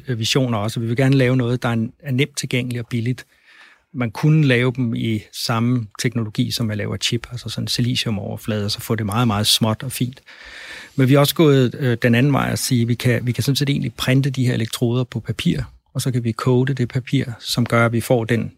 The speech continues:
den overflade, der skal til, at vi kan manipulere dråberne.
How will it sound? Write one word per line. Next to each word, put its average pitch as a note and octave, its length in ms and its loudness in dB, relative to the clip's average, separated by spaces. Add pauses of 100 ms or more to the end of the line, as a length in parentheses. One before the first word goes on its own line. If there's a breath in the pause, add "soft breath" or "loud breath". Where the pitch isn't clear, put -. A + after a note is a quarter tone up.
den A#2 140 2
overflade, A2 460 0
der A2+ 100 -4
skal A2 200 -4
til, A2+ 320 -4 (380 soft breath)
at A2+ 120 -2
vi A2+ 60 4
kan A#2 160 0
manipulere A2 480 0
dråberne. A2 500 -4